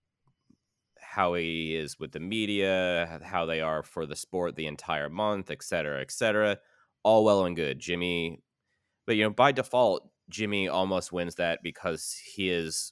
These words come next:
one of the most popular figures in motorsports in America, no matter what series he would be racing in. So it's kinda like,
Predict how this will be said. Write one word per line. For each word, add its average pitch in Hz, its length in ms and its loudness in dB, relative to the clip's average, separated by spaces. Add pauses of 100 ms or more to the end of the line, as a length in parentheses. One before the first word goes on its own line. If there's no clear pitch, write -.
one 92 220 0
of 87 100 0
the 85 60 -4
most 82 260 -2
popular 82 680 -2 (320)
figures 85 440 -2
in 78 180 -4
motorsports 78 840 -4 (260)
in 87 140 -2
America, 78 760 -2
no 85 120 -4
matter 90 240 2
what 87 220 -2
series 73 380 -4
he 76 120 -10
would 69 160 -8
be 67 120 -12
racing 60 360 -12
in. - 220 -12
So 104 200 -2
it's 107 120 -2
kinda 151 300 0
like, 92 240 4